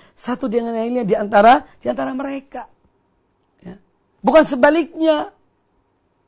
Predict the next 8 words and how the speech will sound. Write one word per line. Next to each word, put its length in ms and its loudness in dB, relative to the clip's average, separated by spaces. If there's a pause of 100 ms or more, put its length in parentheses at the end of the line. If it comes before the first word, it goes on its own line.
(840)
Maka 160 4
itulah 320 0
Islam 400 2 (1040)
yang 160 4
merupakan 320 2
rahmatan 400 -6
lil 160 -6
alamin. 480 0